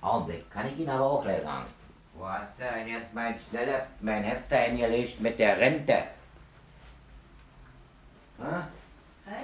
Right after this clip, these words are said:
Wo hast du denn jetzt den Ordner? Na, da war doch das mit den anderen drinne. So. Rente,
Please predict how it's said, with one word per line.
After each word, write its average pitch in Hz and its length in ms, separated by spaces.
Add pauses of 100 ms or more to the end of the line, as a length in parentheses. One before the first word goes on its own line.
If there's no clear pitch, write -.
(180)
Wo 113 80
hast 139 280
du 151 60
denn 143 120 (100)
jetzt - 140
den 262 220
Ordner? 185 400 (1900)
Na, 147 140
da 156 200
war 156 160
doch 165 240
das 151 120 (120)
mit 147 180
den 143 140
anderen 143 420
drinne. 104 360 (3250)
So. 90 300 (2500)
Rente, 113 1120